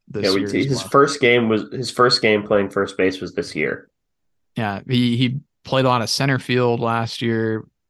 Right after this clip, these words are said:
Speaker 1: D Hs. He, he does quite a few different things, but yeah, this is, it, it, he, he's been solid with the bat as of late. Um, had a, uh, um, a nice, uh, double,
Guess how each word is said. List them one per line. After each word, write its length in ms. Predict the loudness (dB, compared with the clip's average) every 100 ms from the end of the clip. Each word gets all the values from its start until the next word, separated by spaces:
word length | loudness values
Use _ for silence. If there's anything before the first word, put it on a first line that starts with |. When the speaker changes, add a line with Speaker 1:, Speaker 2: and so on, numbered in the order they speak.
| _
Speaker 1:
D 300 | -2 0 0
Hs. 440 | -2 -4 -4 -6 -8 -14 -20 _ _ _
He, 240 | 0 2
he 140 | 4 4
does 240 | 4 2
quite 380 | -2 -2 0 2
a 120 | 0 -4 _ _ _
few 260 | -6 -4 -4
different 540 | -4 -4 -2 -2 -2
things, 500 | -6 -6 -8 -8 -12 _ _ _ _
but 580 | -6 -2 0 0 -2 -6 _ _ _ _ _ _ _ _ -6
yeah, 180 | -4 -2
this 220 | -4 -2
is, 300 | -2 -2 -6 _ _ _ _ _ -20
it, 420 | -16 -12 -8 -10
it, 240 | -4 -4 -4 -8 _ _
he, 260 | -6 -2 0
he's 280 | 2 0 -2
been 300 | 0 0 0
solid 480 | 0 0 2 2 0
with 200 | -6 -10
the 80 | -12
bat 440 | -6 -4 -4 -4 _ _ -6
as 220 | 0 0
of 120 | 0 -2
late. 400 | 0 0 -2 -8 _ _ _ _ _ _ _
Um, 480 | -4 0 0 -2 -4
had 220 | -4 -2 0
a, 180 | 2 0
uh, 280 | -2 -6 -12 _ _ _ _
um, 160 | 0 0
a 40 |
nice, 380 | 0 0 -2 -2
uh, 160 | -4 -4
double, 640 | -6 -4 -4 -2 -4 -4